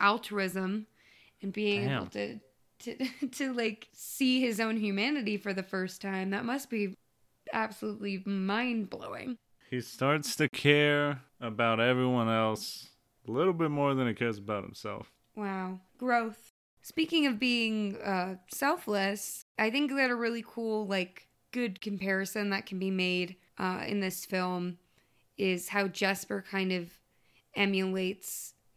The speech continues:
Speaker 1: parents around the Christmas season. Because,
Speaker 2: Oh, yeah.
Speaker 1: Yeah, 'cause he, he's kind of like, he's kind of like the double agent, right? 'Cause he knows who Klaus is and he knows how things work,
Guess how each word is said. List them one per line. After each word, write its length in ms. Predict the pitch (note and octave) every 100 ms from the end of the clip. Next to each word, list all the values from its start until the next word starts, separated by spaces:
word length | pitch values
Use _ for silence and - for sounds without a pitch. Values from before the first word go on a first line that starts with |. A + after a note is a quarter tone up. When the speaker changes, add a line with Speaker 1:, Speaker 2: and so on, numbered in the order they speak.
| _ _
Speaker 1:
parents 800 | - G3 G3 C4 E4+ - - - _ _ -
around 340 | B3 C4 C4+
the 80 | C4
Christmas 420 | - C#4+ C#4 C#4+
season. 540 | - C#4+ C4+ D4 D4+ D#4 _ _ A2
Because, 200 | A2 G#2 G#2
Speaker 2:
Oh, 160 | A2 A2
yeah. 220 | G#2 F#2
Speaker 1:
Yeah, 420 | A#3+ A#3 G#3 F#3 F#3
'cause 240 | B3+ G#3
he, 240 | C4+ B3
he's 420 | C4 A#3 C#4+ B3+ -
kind 300 | E4+ F4 D#4+
of 140 | A#3
like, 340 | A3+ G3 F#3+ - - -
he's 200 | B3 C#4+
kind 180 | F4 E4
of 100 | -
like 140 | C#4
the 80 | A#3
double 360 | F#3+ A3 G#3 G3+
agent, 460 | G3 G3 F#3+ G#3 -
right? 380 | G3 F#3+ - _ _ -
'Cause 180 | G3+ -
he 180 | C4+ C4+
knows 420 | C4 B3 B3 A#3+
who 140 | B3+
Klaus 460 | - A3 G3+ A3 -
is 500 | G3 F#3+ F3+ G3 -
and 160 | G3+ G3
he 160 | G#3 G3+
knows 500 | G3 F#3 F#3 F#3 -
how 220 | G3+ F#3+
things 400 | - F#3 F#3 G#3
work, 580 | C#4+ B3+ G#3+ - -